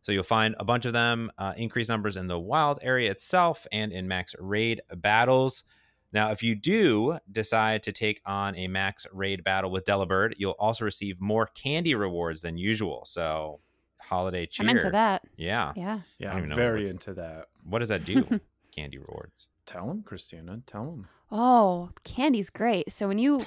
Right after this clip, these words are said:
Speaker 2: beat a max raid battle, you, they, you can get, you know, a list of different candies. They come in, uh, extra small, small, medium, large, and extra large. And basically you can feed them to your Pokemon, and depending on the size of the candy, it gives them more X P.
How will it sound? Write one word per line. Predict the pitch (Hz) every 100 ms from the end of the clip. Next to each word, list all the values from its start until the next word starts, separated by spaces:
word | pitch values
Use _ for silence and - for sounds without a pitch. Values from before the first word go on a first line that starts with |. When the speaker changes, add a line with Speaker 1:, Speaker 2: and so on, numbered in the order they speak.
| -
Speaker 2:
beat | 254 -
a | 190
max | 175 185 190 -
raid | 202 220
battle, | 165 - - - - - - _
you, | 208 -
they, | 202 196 -
you | 196
can | 208
get, | 202 190 -
you | 202
know, | 185 180 -
a |
list | 196 196 185 190
of |
different | 180 190 175
candies. | - 202 190
They | 185
come | 180 185
in, | 175 165 175 - - _ 165
uh, | 170 160 156 -
extra | 214 - 220
small, | - 214 208
small, | - 196 190
medium, | 185 185 180
large, | 175 170
and | -
extra | 208 - 196
large. | 165 80 180 -
And | - 190 190
basically | 190 233 208
you | 175
can | 180
feed | 180 220 233
them | 190 170
to | 185
your | 175
Pokemon, | - 220 214 175 165 165 -
and | 180
depending | - 196 196 190
on | 180
the |
size | 175 - 185 185 180 -
of | 180 170 -
the | -
candy, | - 196 247 160 165 190 - _ _ _ _ _ _
it | -
gives | 185 196 185
them | 190 190
more | 180 170
X | 180 -
P. | - 233